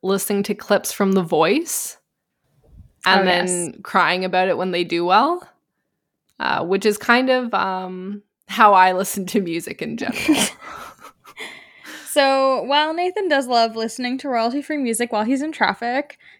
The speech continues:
Speaker 2: he also doesn't like being late. So he's kind of come up with this system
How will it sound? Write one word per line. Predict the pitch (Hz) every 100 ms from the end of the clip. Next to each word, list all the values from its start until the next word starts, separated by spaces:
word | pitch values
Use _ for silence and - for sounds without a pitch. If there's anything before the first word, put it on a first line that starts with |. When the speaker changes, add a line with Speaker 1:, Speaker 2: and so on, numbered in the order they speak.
| _
Speaker 2:
he | 269
also | 233 247 302
doesn't | 262 262 254
like | 208 202 -
being | 196 196 180
late. | 175 - - -
So | 226
he's | 240 254
kind | - 339
of | 370
come | - 302
up | 214 208 -
with | 208 214 214 -
this | 214 -
system | - 208 - - 190 190 233